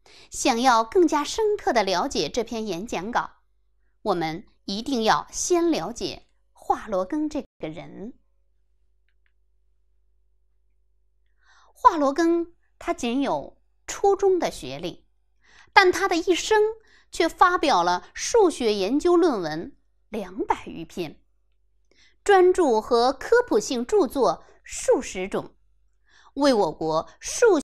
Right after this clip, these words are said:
学科学的发展和普及这个工作做出了重要的贡献，非常了不起的一个人。人们说他是数学天才，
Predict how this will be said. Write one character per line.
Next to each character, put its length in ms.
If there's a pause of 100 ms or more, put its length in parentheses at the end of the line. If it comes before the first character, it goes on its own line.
(160)
学 140
科 260
学 160
的 100
发 280
展 320 (160)
和 180
普 320
及 460 (280)
这 120
个 120
工 280
作 380 (200)
做 260
出 200
了 320 (320)
重 400
要 200
的 120
贡 260
献， 380 (380)
非 280
常 200
了 140
不 120
起 160
的 80
一 100
个 140
人。 220 (2750)
人 160
们 160
说 220
他 420
是 180
数 220
学 160
天 320
才， 280